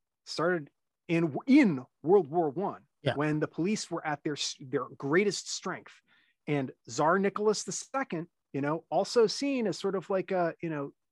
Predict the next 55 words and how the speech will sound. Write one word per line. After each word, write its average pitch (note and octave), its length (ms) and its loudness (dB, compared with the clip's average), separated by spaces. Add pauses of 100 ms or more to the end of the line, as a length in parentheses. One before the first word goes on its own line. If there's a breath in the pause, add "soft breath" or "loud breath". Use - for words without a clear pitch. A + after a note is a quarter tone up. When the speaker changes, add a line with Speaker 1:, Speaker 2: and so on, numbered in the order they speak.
(160)
Speaker 1:
get D#3 240 -2
grandpa's E3 580 0
phone, D#3 480 -2
grandpa's D3+ 460 -4
acting D#3+ 260 -6
funny F3+ 360 0
again, C3 440 -4
you C3+ 100 -6
know, B2+ 260 -6 (320 soft breath)
he's C#3 140 -2
on E3+ 180 4
one F#3 120 4
of F#3 60 4
those G3+ 180 4
sites, F3+ 500 0
you C#3 100 -6
know, C#3 100 -2
we D3 100 2
don't D#3+ 100 2
wanna E3+ 160 4
lose F3+ 280 2
the, F3 200 2
the E3 120 -4
family F#3+ 300 -2
fortune, D3+ 600 -4
get, D3+ 200 -6
take F3 160 0
the G3+ 80 -2
credit F#3+ 260 -2
card C3+ 180 -2
away A#2+ 200 -8
from A#2+ 220 -14
him. B2 200 -12 (160)
Speaker 2:
<laughs> - 380 -16
Speaker 1:
And D#3+ 120 2
eventually G3 400 2
they F#3+ 100 2
just, G#3 200 -4 (140)
you E3 80 -4
know, D#3+ 240 -6 (460)
they C3 80 -10
fucking E3 240 -4
strung F#3+ 260 0
him D#3 100 2
up. B3 160 0 (260)
They C3 80 -6
had D#3 120 -2
him D3 80 -2
executed, B2+ 560 -10 (340)
you A#2+ 80 -10
know? C#3 280 -10 (500)
Um, C3+ 500 0
I C#3 100 -2
think, E3+ 340 0
uh, C#3 500 0